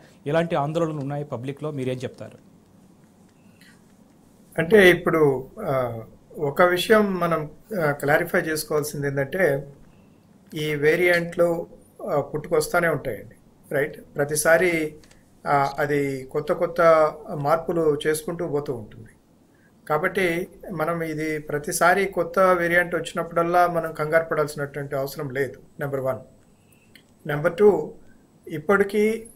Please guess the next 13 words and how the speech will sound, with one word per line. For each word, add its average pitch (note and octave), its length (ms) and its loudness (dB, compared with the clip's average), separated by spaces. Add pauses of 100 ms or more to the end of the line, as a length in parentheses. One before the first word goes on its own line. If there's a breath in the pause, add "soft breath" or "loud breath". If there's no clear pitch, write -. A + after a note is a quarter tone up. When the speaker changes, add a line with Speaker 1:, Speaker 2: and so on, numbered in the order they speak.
Speaker 2:
మనకి F3+ 680 -2
ఈ E3 80 -2
Omicron F#3 800 -2
అనే, E3+ 440 -2 (160)
ఆ, D3 280 2 (240)
వేరియంట్కి E3+ 560 0
నామకరణం D#3+ 640 -2
చేసి, D#3 540 -2 (580)
ఆ, C#3+ 420 2
రెండు D#3 240 -2
వారాలు D#3+ 260 4
కూడా D#3 160 0
కాలేదు. B2+ 400 -4